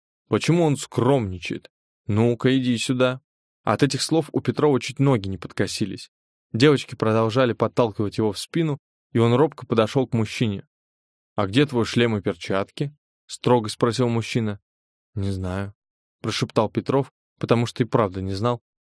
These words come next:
где его шлем и перчатки. "Ты, наверное, потерял их во время драки с канадцами",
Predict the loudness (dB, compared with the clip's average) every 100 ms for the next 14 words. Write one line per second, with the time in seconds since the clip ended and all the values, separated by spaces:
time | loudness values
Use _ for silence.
0 | -6 0 0 0 -2 -2 -2 -2 -4 0
1 | -2 -2 -12 -20 _ _ _ _ _ _
2 | 0 2 2 2 2 2 2 0 0 2
3 | 4 2 2 2 2 2 0 2 2 2
4 | 0 -4 0 0 2 0 -2 -6 -6